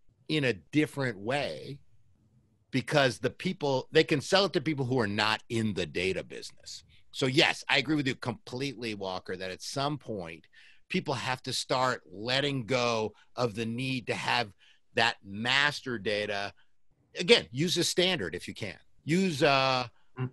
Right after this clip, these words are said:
Speaker 1: there's a company, Open Corporates. They're out there as a trust. They're not even a commercial company the way we think of a commercial company.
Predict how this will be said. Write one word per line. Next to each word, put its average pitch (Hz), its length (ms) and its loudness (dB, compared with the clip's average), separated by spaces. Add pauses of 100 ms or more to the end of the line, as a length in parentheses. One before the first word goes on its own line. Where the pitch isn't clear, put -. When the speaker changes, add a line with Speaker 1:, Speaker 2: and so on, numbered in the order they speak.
(120)
Speaker 1:
there's - 140 -6
a - 40 -16
company, 143 340 4
Open 151 340 4
Corporates. 151 540 2
They're 120 180 0
out 139 240 2
there 135 380 4
as 117 180 0
a 107 60 -4
trust. - 580 -2 (100)
They're 120 120 0
not 143 180 4
even 156 160 0
a 131 60 -4
commercial 139 680 2 (120)
company 131 380 0
the 110 100 -2
way 120 140 6
we 117 120 0
think 135 160 -4
of 123 80 -2
a 107 40 -10
commercial 131 300 -4
company. 175 380 -2